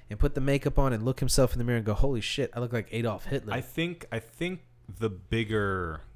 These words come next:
Speaker 2: question would be, uh, asking somebody who, I don't know, was in, like, um, Django, you know,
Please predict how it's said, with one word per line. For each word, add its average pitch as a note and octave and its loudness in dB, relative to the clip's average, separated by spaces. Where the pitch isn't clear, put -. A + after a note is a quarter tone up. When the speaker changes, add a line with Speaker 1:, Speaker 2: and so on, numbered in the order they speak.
Speaker 2:
question G2 -4
would F2 -8
be, E2 -4
uh, D#2 -2
asking F2+ 0
somebody D#2+ -2
who, D#2+ -6
I F#2 -2
don't E2+ -4
know, D#2+ -4
was E2 -6
in, D#2+ -6
like, D#2 -8
um, D#2 -8
Django, C3+ -2
you G2 -4
know, F#2 -2